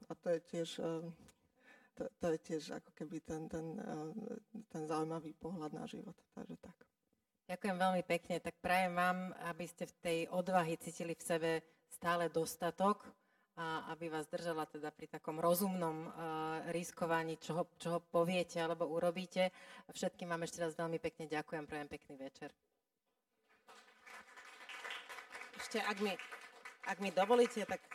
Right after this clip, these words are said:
Speaker 3: na záver, akože dve také poznámky. Za, mne to nedá, aby som trochu nezareagovala na to, čo tu odznelo, lebo teda je to, bolo to strašne inšpiratívne, bolo by to inšpiratívne ešte na dlhé, dlhé hodiny rozprávania na túto tému aj na iné témy. Ehm,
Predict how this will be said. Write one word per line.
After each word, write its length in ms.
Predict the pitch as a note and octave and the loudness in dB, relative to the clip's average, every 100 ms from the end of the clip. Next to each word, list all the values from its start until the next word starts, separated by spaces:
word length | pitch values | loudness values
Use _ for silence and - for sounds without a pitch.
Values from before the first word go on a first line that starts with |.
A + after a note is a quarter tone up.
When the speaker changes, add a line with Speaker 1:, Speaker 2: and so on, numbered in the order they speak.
| - - F3+ | -16 -18 -6
Speaker 3:
na 240 | F3+ G#3 | 2 6
záver, 400 | A#3+ G3 F3 F3 | 8 8 8 4
akože 320 | - F3+ E3 - | -2 -10 -10 0
dve 140 | G#3+ | 0
také 220 | C#4+ - F3+ - | 0 -2 -4 -2
poznámky. 480 | G#3 A#3 A#3 G#3 F#3 | 0 2 2 0 -2
Za, 80 | G3 | -2
mne 240 | A3 G3+ | -2 -2
to 160 | - G#3+ | 0 4
nedá, 320 | A3+ A3 F3+ | 6 6 4
aby 80 | - | 0
som 160 | G3 | -8
trochu 320 | - G3+ - G#3 | -6 -6 -2 0
nezareagovala 560 | A3 A3 F3+ F#3 F3+ | 2 2 2 2 2
na 160 | E3+ A3+ | 0 -2
to, 80 | G#3+ | -4
čo 160 | G#3 | -4
tu 80 | - | 0
odznelo, 400 | F3 G#3 G3+ F3 F3+ | 0 0 -4 0 0
lebo 160 | F3+ | 0
teda 240 | F3 F3+ F3+ | -2 0 0
je 160 | F#3 | -2
to, 0 | F3 | -6
bolo 160 | E3+ F#3+ | 0 0
to 100 | G3+ | -2
strašne 380 | - G3 - G3+ | -6 -6 -2 0
inšpiratívne, 640 | G#3+ A3 F3+ - F3 E3 | 0 0 -2 -4 -6 0
bolo 160 | F3+ F3 | 0 0
by 80 | |
to 80 | F3+ | -4
inšpiratívne 560 | F3+ - F3+ - F3 E3 | -6 -2 -4 -4 -6 -6
ešte 160 | F#3 | -6
na 20 | D#3+ | -6
dlhé, 300 | F#3+ F#3+ - | -4 -6 -6
dlhé 220 | F3+ F3+ E3 | -4 -4 -2
hodiny 360 | F3 F3+ E3+ F3 _ _ _ _ E3 | -2 -4 -6 -8 _ _ _ _ -6
rozprávania 560 | F3+ - F3+ E3+ E3+ | -6 -4 -2 0 0
na 160 | D#3 F3 | 0 0
túto 240 | G#3+ F#3+ | -2 -6
tému 240 | - E3+ E3+ | -4 -2 -2
aj 120 | D#3+ | -2
na 60 | D#3+ F3+ | -4 -4
iné 160 | E3+ | -6
témy. 400 | - E3+ E3 F#3 - _ _ _ _ _ - | -6 -6 -6 -10 -14 _ _ _ _ _ -10
Ehm, 480 | E3 D#3+ E3 F3 | -6 -4 -4 -6